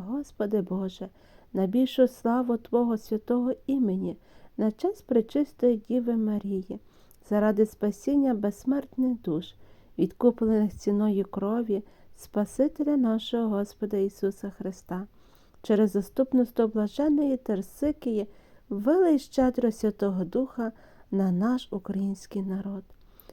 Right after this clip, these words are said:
особливо на нашу молодь, на кожну молоду особу, зокрема, щоб просвічена Твоїм світлом пізнала правду, якою є Ти сам,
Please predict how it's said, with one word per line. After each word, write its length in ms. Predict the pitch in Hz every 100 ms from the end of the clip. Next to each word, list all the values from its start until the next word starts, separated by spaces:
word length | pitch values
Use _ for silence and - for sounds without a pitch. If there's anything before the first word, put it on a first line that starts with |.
| -
особливо 800 | 190 190 - 202 190 226 240 233 -
на 240 | 196 196
нашу 560 | - 196 247 - 247 233 -
молодь, 580 | 180 185 180 170 190 - - -
на 180 | - 190 190
кожну 460 | 220 220 254 262
молоду 480 | 240 214 208 196 226
особу, 600 | - 214 - 220 202 - 190 - - - -
зокрема, 680 | 160 214 - 208 214 247 302 - - -
щоб 400 | - - 254 254
просвічена 720 | 254 254 - 349 330 - 240
Твоїм 340 | 220 214 214
світлом 640 | 190 - 247 294 - 240 -
пізнала 480 | - 262 302 311 294
правду, 600 | 277 214 185 170 180 180 - - -
якою 340 | 190 190 226 214
є 160 | 208
Ти 240 | 190 - 202
сам, 420 | - 190 180